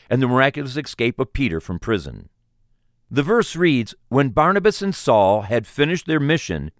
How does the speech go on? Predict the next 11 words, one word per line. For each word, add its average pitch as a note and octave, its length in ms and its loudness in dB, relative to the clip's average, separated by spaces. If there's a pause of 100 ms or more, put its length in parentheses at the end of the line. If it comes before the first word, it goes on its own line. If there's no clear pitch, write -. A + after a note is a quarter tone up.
(220)
they C3 120 4
returned E3 460 0
from C#3+ 160 -2
Jerusalem, G#2 680 -2 (280)
taking C#3+ 380 0
with G#3+ 220 0
them F2+ 380 -6 (260)
John, G2 500 0
also A#2+ 300 0
called F#2 320 -2
Mark." C3 420 -4